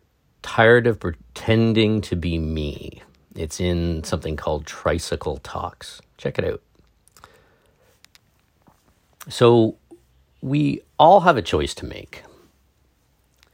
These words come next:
And we can make it right now.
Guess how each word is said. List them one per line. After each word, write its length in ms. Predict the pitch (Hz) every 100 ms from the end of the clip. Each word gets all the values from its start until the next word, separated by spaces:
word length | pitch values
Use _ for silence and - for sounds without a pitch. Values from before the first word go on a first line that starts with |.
| _ _ _ _ _ _ _ _ _ _ -
And 140 | 117
we 80 | 143
can 160 | 147 135
make 180 | 131
it 120 | 90 85
right 280 | 85 85 -
now. 440 | 71 60 - -